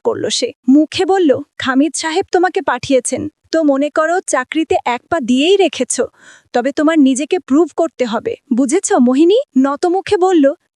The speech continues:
"জি স্যার।" "গুড, তাহলে আজ সন্ধ্যায় আমাদের হেড অফিসে চলে এসো, ওখানেই তোমার ইন্টারভিউ হবে।" "সন্ধ্যায় ইন্টারভিউ?"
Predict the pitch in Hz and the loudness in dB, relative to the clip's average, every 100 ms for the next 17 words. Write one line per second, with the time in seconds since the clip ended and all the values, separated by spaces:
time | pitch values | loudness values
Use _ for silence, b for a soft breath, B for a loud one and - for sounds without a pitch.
0 | 269 240 277 233 - 190 - _ 233 381 | -2 2 0 0 -2 -4 -8 _ 2 4
1 | 392 196 - _ - 233 285 311 - 240 | 4 -2 -14 _ -6 -2 0 0 -2 -4
2 | 285 - - 247 240 254 403 B B B | -4 -4 -4 -2 -2 -2 -4 B B B
3 | 269 269 320 320 - 285 - 269 302 359 | -2 0 -2 -4 -2 -2 0 -2 -2 -2
4 | 392 - 254 220 233 - - _ _ 262 | -2 0 0 -2 -4 -4 -6 _ _ 0
5 | - 339 415 349 262 247 277 294 311 233 | 2 0 0 0 0 0 0 0 0 0
6 | 233 170 185 - - _ _ _ B B | -2 -2 -4 -6 -8 _ _ _ B B
7 | B - - 247 240 247 370 311 294 392 | B -8 -4 0 0 0 0 2 2 0
8 | 440 415 - | 2 2 2